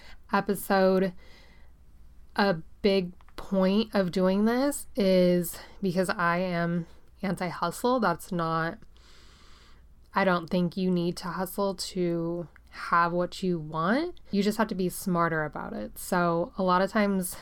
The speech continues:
that means outsourcing. And to get to the next level, a lot of times you have to outsource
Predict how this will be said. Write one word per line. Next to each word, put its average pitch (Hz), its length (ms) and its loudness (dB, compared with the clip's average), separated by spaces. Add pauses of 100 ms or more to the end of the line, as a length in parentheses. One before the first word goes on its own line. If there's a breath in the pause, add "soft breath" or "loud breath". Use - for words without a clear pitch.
(400 loud breath)
that 180 300 2
means 180 260 0
outsourcing. 190 800 -8 (720 loud breath)
And 175 680 0
to 208 120 0
get 185 200 0
to 202 100 -4
the 180 100 0
next 170 460 -8
level, 208 440 0
a 202 40 2
lot 180 180 2
of 180 100 -2
times 185 320 -2
you 180 80 -6
have 165 300 -10
to - 80 -12
outsource 175 720 -6